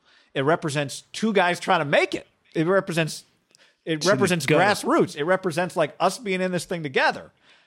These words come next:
Speaker 1: It represents, like, that's
Speaker 2: Were
Speaker 1: the
Speaker 2: you
Speaker 1: paycheck.
Speaker 2: officially, were you officially fired?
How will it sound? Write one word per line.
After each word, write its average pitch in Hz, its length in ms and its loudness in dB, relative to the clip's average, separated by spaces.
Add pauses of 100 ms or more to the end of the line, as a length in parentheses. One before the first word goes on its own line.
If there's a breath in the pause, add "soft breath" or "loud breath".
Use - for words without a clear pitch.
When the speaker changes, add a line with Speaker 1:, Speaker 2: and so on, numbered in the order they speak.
(140 soft breath)
Speaker 1:
It 175 100 -2
represents, 180 640 0
like, 143 240 2 (300)
that's 160 320 0
Speaker 2:
Were 185 80 6
Speaker 1:
the 269 40 6
Speaker 2:
you 359 80 8
Speaker 1:
paycheck. 359 140 4
Speaker 2:
officially, 277 360 4
were 196 200 2
you 262 200 4
officially 220 420 2
fired? 131 400 0